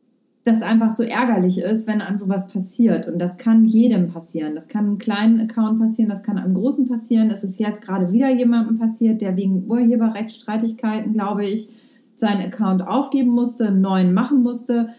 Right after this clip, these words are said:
Und da finde ich das einfach total legitim, wenn man sagt, hey, derjenige, der hat es jetzt wirklich verdient, nochmal wieder gepusht zu werden,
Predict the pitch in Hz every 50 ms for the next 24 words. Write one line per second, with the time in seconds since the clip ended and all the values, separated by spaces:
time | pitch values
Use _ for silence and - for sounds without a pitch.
0 | - _ _ - 196 190 202 202 196 - 254 254 240 233 - - 220 220 220 -
1 | - 175 196 220 220 214 - - - 185 - 214 233 247 247 226 226 220 208 185
2 | - - - 233 226 220 214 185 185 190 190 185 190 185 190 185 - 233 233 233
3 | 240 240 240 - - _ _ _ _ _ _ _ _ _ _ _ _ _ _ _
4 | _ _ _ - 240 240 240 233 220 247 240 240 240 226 226 226 220 220 214 -
5 | 208 202 214 226 220 - - - 196 185 185 220 233 226 254 226 - - 214 190
6 | 180 226 226 240 240 226 214 196 202 208 202 190 196 202 196 180 180 180 - -
7 | 311 - - - - - 262 226 220 214 208 214 190 208 208 208 226 220